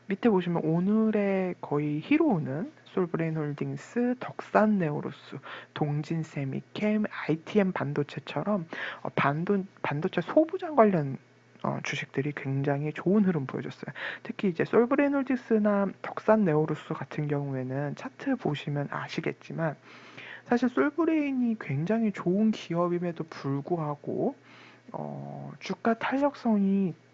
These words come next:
다른 여타 하다못해 조선주에 비해서 좀 밀렸어요. 왜냐면 이게 벌써 각도가 이렇게 좀 누워 있었고, 음, 그리고 사실 여기서 다른 주식들은 대부분, 어, 요런 흐름을 바로 보여줬는데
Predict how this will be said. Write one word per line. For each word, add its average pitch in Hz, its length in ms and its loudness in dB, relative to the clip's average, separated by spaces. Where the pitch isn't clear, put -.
다른 180 480 4
여타 139 320 2
하다못해 302 400 2
조선주에 233 760 2
비해서 151 380 -2
좀 135 180 -4
밀렸어요. 139 360 0
왜냐면 139 300 -4
이게 139 140 -4
벌써 135 240 -4
각도가 143 480 -4
이렇게 127 160 -6
좀 127 160 -8
누워 151 360 2
있었고, - 680 -4
음, 131 240 -8
그리고 147 560 -2
사실 208 480 -2
여기서 165 840 4
다른 170 320 -4
주식들은 151 540 -4
대부분, 139 560 -6
어, - 460 -8
요런 185 320 6
흐름을 151 420 -2
바로 139 240 0
보여줬는데 151 800 2